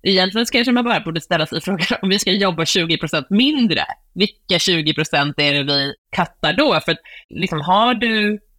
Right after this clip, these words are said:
fyrtio timmar i veckan, så fyller du fyrtio timmar i veckan.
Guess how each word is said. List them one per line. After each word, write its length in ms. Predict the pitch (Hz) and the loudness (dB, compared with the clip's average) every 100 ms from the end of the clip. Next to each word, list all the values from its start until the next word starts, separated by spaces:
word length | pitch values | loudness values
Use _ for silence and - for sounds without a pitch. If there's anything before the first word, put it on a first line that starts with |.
| - | -4
fyrtio 300 | 233 - 165 | -4 -2 -2
timmar 600 | 180 160 143 143 143 - - | 0 0 0 0 0 -2 -2
i 100 | 180 | 0
veckan, 560 | 180 - 151 139 139 - | -2 -2 0 0 -2 -4
så 140 | 214 | -6
fyller 380 | - 277 339 370 | 0 2 4 2
du 100 | 320 | 0
fyrtio 320 | 302 - 135 | -2 -2 -2
timmar 300 | 156 143 131 | 2 2 2
i 40 | |
veckan. 520 | 127 - - 85 98 | -2 -2 0 0 0